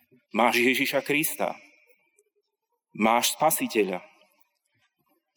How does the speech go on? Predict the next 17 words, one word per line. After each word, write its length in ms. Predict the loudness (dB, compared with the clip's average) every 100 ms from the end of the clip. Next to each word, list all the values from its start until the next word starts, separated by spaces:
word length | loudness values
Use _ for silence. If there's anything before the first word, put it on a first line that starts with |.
| _ _ _ 2
On 160 | 4
bude 240 | 8 6 6
za 160 | 2
teba 240 | 2 2 0
prosiť. 640 | 2 2 2 -6 -12 -16 -18 _ _ _ _ _ -20 _ _ _ _ _ _ _ _ _ 0
On 240 | 2 4
sám 400 | 4 4 4 4
bude 160 | 4 2
za 160 | 2 0
teba 240 | 0 0
volať 280 | 0 0 0
do 80 | -2
neba. 320 | -4 -4 -8 -10 -20 _ _ _ _ -20 -20 _ _ 4
Tvoje 160 | 4
choroby, 640 | 4 4 4 2 2 0 -4 -16 -20 _ 0
tvoje 160 | 0
starosti, 800 | 2 2 2 2 -2 -4 -6 -6